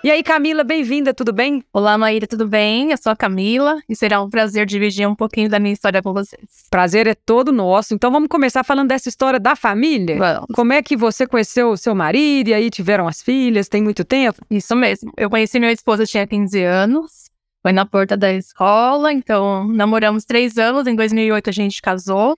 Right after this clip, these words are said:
Speaker 2: Depois de quatro anos tivemos a primeira, que foi a Sofia, e depois de mais quatro anos tivemos a segunda, que é a Luísa. Hoje a Luísa vai fazer oito anos e a Sofia tem doze.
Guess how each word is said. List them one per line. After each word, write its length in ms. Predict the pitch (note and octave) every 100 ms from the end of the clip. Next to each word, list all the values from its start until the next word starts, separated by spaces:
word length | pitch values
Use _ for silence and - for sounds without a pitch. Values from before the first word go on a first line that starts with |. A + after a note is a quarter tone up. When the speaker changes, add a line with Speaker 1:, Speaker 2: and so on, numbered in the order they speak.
| _
Speaker 2:
Depois 440 | F#3 G3+ A3 A3 G#3
de 120 | A3+
quatro 380 | B3 A#3 A#3+ A3
anos 220 | A3 A3
tivemos 400 | - G#3 G3+ G3+
a 40 |
primeira, 460 | G3+ F#3+ F#3+ A3 -
que 80 | -
foi 160 | G3+
a 40 | G#3
Sofia, 460 | A3+ - C#4 D4+
e 20 | E4
depois 320 | D4+ C#4+ C4+
de 80 | C4+
mais 180 | C4
quatro 340 | - B3 A#3+ A#3
anos 240 | A3 A3 -
tivemos 300 | A3 A3 G#3
a 60 |
segunda, 400 | G#3+ A3 G3 G3+
que 120 | A3
é 20 | G3
a 60 |
Luísa. 400 | G3+ A3+ F3 F3
Hoje 260 | F3+ G3 G3
a 40 |
Luísa 340 | G#3 G#3 G3 G3+
vai 100 | G3
fazer 300 | G#3+ G3+ G3
oito 220 | G3 C#4
anos 280 | B3+ C4+ C#4+
e 40 |
a 100 | C#4
Sofia 380 | C4 C#4+ B3+ C4
tem 180 | C4 C#4+
doze. 480 | B3 F#3 F3+ F#3+